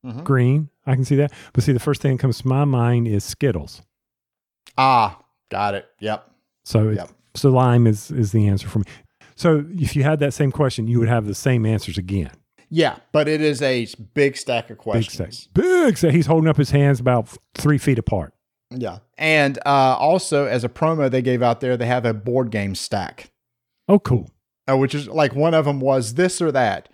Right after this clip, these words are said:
Speaker 1: Euro or Ameritrash.
Speaker 2: Mm,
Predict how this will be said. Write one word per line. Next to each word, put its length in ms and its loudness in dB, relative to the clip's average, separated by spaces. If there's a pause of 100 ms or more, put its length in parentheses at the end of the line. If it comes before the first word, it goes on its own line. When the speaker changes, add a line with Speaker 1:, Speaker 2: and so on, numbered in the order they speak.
(200)
Speaker 1:
Euro 680 2
or 240 2
Ameritrash. 760 -2 (300)
Speaker 2:
Mm, 680 -2